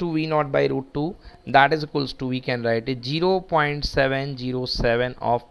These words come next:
peak voltage, zero point seven zero seven of peak voltage, मतलब कितना, सत्तर दशमलव सात प्रतिशत of V naught, सेवेंटी पॉइंट सेवन परसेंट।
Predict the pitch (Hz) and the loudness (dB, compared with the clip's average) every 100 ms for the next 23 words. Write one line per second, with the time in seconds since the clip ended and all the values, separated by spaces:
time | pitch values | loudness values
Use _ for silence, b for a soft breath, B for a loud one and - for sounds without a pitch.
0 | - 156 151 120 113 107 113 101 - - | -4 -2 -2 -4 -2 -2 -6 -8 -12 -18
1 | - - - b b b b 107 143 165 | -20 -20 -20 b b b b -4 0 2
2 | 156 147 135 127 - 139 135 131 123 127 | 2 0 0 -4 0 0 0 -4 -4 -4
3 | - 113 113 110 110 - 120 120 120 127 | -2 -4 -4 -6 -10 -12 -14 -10 -4 -4
4 | 127 160 - B B B 120 123 135 127 | -2 -4 -4 B B B -6 -2 -4 -4
5 | 147 - 160 165 b b - - 175 - | -8 -6 -4 -4 b b -10 0 0 0
6 | - - 190 156 139 - 143 131 123 117 | 2 6 6 4 0 2 0 0 0 -2
7 | - 127 131 127 - - - 117 - 123 | -2 4 6 6 2 -10 -4 -4 -4 -2
8 | - 160 - - 107 107 - - - - | 0 0 -2 -4 0 0 -4 -16 -20 -20
9 | - - - - - _ - - - 101 | -20 -20 -20 -20 -20 _ -20 -20 -16 -10
10 | 95 107 98 95 - - - - - - | -4 -4 -4 -10 -14 -18 -20 -20 -20 -20
11 | - b b b b - - 147 147 139 | -20 b b b b -20 -2 2 4 2
12 | 131 135 - 113 110 - 110 104 101 110 | -2 -8 -6 -6 -6 -6 -6 -6 -12 -18
13 | - - 107 | -18 -20 -20